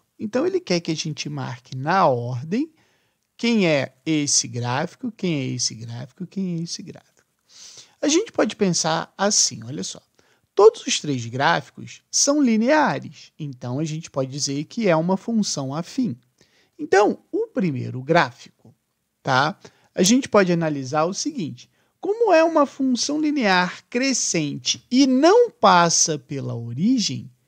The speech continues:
esse cara aqui é um receptor. O segundo gráfico que a gente tem é esse aqui. Note que a resist-, a D D P, né, ela tá diminuindo à medida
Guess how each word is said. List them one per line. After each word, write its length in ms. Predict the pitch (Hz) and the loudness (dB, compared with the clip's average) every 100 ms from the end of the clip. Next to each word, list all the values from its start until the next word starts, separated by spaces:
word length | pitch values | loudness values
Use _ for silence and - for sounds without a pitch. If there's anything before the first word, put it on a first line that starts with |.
| _ _ _ | _ _ _
esse 420 | 262 269 233 - | 2 4 4 2
cara 280 | 190 160 147 | 2 2 2
aqui 260 | 143 - 139 | 0 -4 -2
é 60 | |
um 60 | 151 | 0
receptor. 800 | 160 196 - 185 - 240 202 - _ _ _ _ _ _ _ _ _ 311 | 0 0 -2 -4 -6 -4 -4 -6 _ _ _ _ _ _ _ _ _ 6
O 380 | 330 330 330 320 | 10 10 10 8
segundo 760 | - - 370 277 381 480 349 | 6 4 0 -6 -6 2 2
gráfico 540 | 165 151 143 131 - | 4 2 2 -2 -8
que 140 | 127 139 | -12 -12
a 40 | |
gente 300 | 120 117 - | -10 -12 -14
tem 300 | - 175 247 | -8 -4 -4
é 80 | 240 | -2
esse 380 | 226 240 - 320 | -4 -4 -6 -8
aqui. 360 | 302 202 135 - _ _ - _ - | -6 -6 -6 -8 _ _ -20 _ 2
Note 340 | 294 330 - | 6 6 4
que 140 | 320 294 | -2 4
a 200 | 240 - | 4 4
resist-, 720 | 190 185 285 370 285 226 - - | 2 2 4 2 2 -2 -4 -2
a 240 | 175 156 | 0 2
D 180 | 147 180 | 2 -2
D 180 | 226 196 | 0 0
P, 360 | - 220 294 302 | 0 -4 -2 -2
né, 240 | 240 247 - _ _ - | -2 -4 -10 _ _ 0
ela 320 | - 233 240 | 6 8 8
tá 420 | 233 196 180 160 - | 8 8 8 6 -2
diminuindo 1900 | 170 170 202 247 392 427 330 302 302 277 247 226 214 190 175 185 233 330 392 415 _ _ | -20 -16 -12 -10 -10 -8 -2 0 2 2 0 2 2 2 0 -2 -4 -2 -2 -4 _ _
à 280 | 233 226 226 | 2 4 4
medida 840 | 226 226 170 180 185 175 247 349 | 2 -2 -4 -4 -4 4 4 4